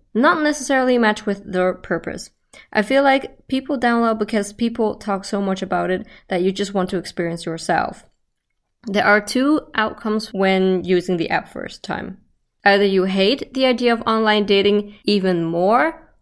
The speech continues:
or you change your mind that the profiles you see is like, "Oh, it's pretty cool actually. I'm going to continue using it." Of course, there are algorithms behind it. Oh, by the way, you can even see Instagram as another dating app.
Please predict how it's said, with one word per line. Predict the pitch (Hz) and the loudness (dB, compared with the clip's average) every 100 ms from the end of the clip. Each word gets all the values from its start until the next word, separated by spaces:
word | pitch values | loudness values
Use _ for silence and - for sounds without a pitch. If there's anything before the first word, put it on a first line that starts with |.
| - | 0
or | 254 277 | 2 2
you | 254 247 | 2 -2
change | 247 233 | 0 0
your | 226 | 2
mind | 214 208 208 202 | 2 2 2 0
that | 202 190 185 | 2 0 0
the | |
profiles | 190 214 208 214 208 202 202 | -2 0 0 2 2 2 -2
you | 196 190 | -2 -2
see | 190 196 190 | -2 -2 -2
is | 185 - _ - | -4 -12 _ -4
like, | 202 214 | -2 0
"Oh, | 440 233 | 0 -2
it's | 190 | -4
pretty | - 262 | -2 -2
cool | 220 262 240 | -2 0 0
actually. | - - - 71 - - | 0 -4 -8 -6 -8 -4
I'm | 240 294 | 0 0
going | 240 190 190 | 0 -2 -4
to | 208 | -4
continue | 220 - 240 240 | -4 0 2 2
using | 226 320 311 202 | 2 2 2 2
it." | 104 - - - _ _ _ - | 0 -6 -16 -20 _ _ _ -6
Of | 240 | -6
course, | - 320 339 330 - | 4 6 6 2 -8
there | 208 220 | -2 2
are | 214 208 - | 2 2 2
algorithms | 185 190 190 180 180 170 170 - | 0 2 0 0 -2 -4 -6 -8
behind | 170 170 170 165 | -6 -6 -6 -6
it. | 175 - _ _ | -8 -14 _ _
Oh, | 220 214 220 | 4 6 6
by | 196 247 | 4 4
the | 302 | 2
way, | 233 180 185 | 2 2 2
you | - | 0
can | 233 285 | -2 -2
even | - 262 262 247 | -2 -2 -2 -2
see | 233 208 - 196 | -2 -2 0 0
Instagram | 190 - 196 190 190 - | -2 -4 -2 -2 -2 -6
as | 175 | -4
another | 180 175 175 | -4 -2 -4
dating | 170 170 165 165 - | -6 -6 -6 -8 -10
app. | - - - | -12 -12 -16